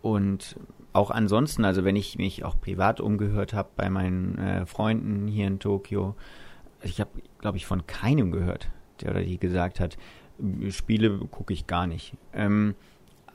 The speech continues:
aber das sagt mir eigentlich nicht so viel, denn es ist auch nicht so leicht, die Spiele nicht zu gucken. N H K, der öffentliche Rundfunksender, hat die Übertragungsrechte und überträgt täglich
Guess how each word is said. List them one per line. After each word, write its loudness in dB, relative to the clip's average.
aber 6
das 2
sagt 0
mir 6
eigentlich 0
nicht -4
so -4
viel, -6
denn 4
es -2
ist -2
auch 0
nicht -2
so -2
leicht, 0
die 4
Spiele 0
nicht 2
zu -6
gucken. -4
N 4
H 0
K, 4
der 4
öffentliche 0
Rundfunksender, 2
hat 4
die 2
Übertragungsrechte 2
und 4
überträgt 0
täglich 0